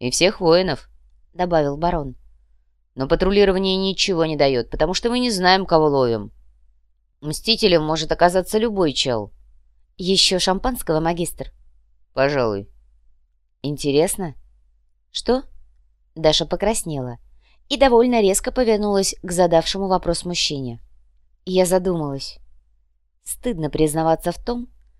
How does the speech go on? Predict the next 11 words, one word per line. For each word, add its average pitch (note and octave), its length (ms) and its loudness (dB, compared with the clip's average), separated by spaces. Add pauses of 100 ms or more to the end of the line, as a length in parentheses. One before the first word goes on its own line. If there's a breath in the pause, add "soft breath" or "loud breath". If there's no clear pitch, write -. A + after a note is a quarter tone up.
(140)
что - 200 -4
подслушивала F#3+ 720 0
разговор D#3+ 400 4
важных D#3 400 0
персон. C#3+ 480 -8 (720)
К - 80 -20
тому A3+ 220 2
же A#3+ 100 2
совершенно A#3+ 600 4
непонятный A#3 580 0
разговор. E3 600 -2